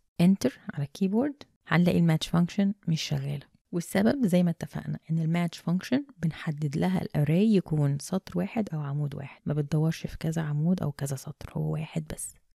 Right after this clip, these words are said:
انا عارفه ان في ناس هتقول لي لا، في ورك اراوند للموضوع ده، يعني في طريقه كده لفه شويه نقدر بيها نخلي الماتش فانكشن تدور في كذا سطر او كذا عمود،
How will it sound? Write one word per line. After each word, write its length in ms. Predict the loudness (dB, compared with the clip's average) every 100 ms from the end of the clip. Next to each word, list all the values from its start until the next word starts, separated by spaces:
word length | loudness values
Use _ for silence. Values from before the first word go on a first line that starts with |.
| -6
انا 160 | 0 0
عارفه 380 | 0 -2 -2 0
ان 120 | 2
في 140 | 2 2
ناس 240 | 0 0
هتقول 300 | -4 -2 -2 0
لي 100 | 0
لا، 120 | -2 _ -2 -2 -4
في 220 | 0 2
ورك 340 | 6 4 4
اراوند 440 | 0 2 4 2 2
للموضوع 360 | 0 0 0
ده، 100 | 0
يعني 220 | 0 0 -2
في 120 | -4
طريقه 260 | -4 -4
كده 280 | -4 -4 -6 -4
لفه 400 | -4 -4 -4 -6
شويه 400 | -2 -2 0 -2 -2
نقدر 400 | 0 2 2 2
بيها 300 | 2 2 2
نخلي 440 | 2 0 -2 0 0
الماتش 300 | -2 -2 -4
فانكشن 420 | -4 -4 -4 -6
تدور 340 | -2 -2 -2
في 200 | -4 -10
كذا 280 | -6 -6 -4
سطر 460 | -6 -6 -8 -10 -12
او 80 | -12
كذا 360 | -4 0 0
عمود، 380 | 0 -2 -2 -2